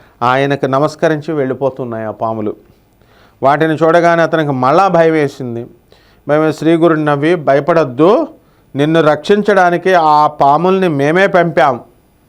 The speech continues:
గురుసేవ ఎంత కఠినమైందో తెలిసిందా? కాబట్టి ముందుగా ఆలోచించుకొని తగిన భక్తి విశ్వాసాలు ఉంటేనే అందుకు పూనుకోవాలి.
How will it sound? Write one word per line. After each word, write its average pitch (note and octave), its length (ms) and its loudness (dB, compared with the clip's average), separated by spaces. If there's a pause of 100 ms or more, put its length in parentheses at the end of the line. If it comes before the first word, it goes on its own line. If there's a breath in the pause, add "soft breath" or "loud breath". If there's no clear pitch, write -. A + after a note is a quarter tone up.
(500 soft breath)
గురుసేవ F3+ 560 2
ఎంత E3+ 300 2
కఠినమైందో F#3+ 800 0
తెలిసిందా? E3+ 880 2 (580 soft breath)
కాబట్టి D#3+ 460 2
ముందుగా F3+ 540 2
ఆలోచించుకొని F3+ 1000 0 (400 soft breath)
తగిన G3 260 2
భక్తి E3 360 0
విశ్వాసాలు F#3 680 2
ఉంటేనే F3 540 0 (100)
అందుకు D3+ 360 -2
పూనుకోవాలి. C#3 880 -2